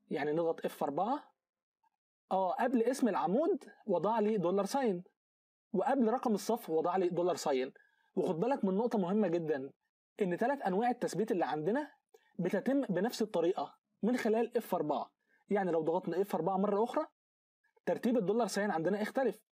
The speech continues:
مرة أخرى اختلف، مرة أخرى رجع لي الخلية كما كانت من غير أي تثبيت. طيب مع أول ضغطة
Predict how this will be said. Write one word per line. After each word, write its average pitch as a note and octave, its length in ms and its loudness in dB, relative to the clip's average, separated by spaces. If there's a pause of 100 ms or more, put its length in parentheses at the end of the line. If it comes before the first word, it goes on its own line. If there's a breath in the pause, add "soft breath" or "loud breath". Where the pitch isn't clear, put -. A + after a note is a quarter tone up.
(380)
مرة G3+ 300 2
أخرى D4 280 0 (320)
اختلف، - 580 -2 (420)
مرة B3+ 320 2
أخرى C#4+ 300 0 (520 loud breath)
رجع E3+ 260 0
لي A#3 60 2
الخلية G3+ 600 0
كما G#3+ 200 0
كانت A3 340 0
من E3+ 80 0
غير G3 200 0
أي G3 140 2
تثبيت. C#3+ 500 -4 (440)
طيب F#3 280 0
مع E3 220 -2
أول B3 240 2
ضغطة D4 380 -2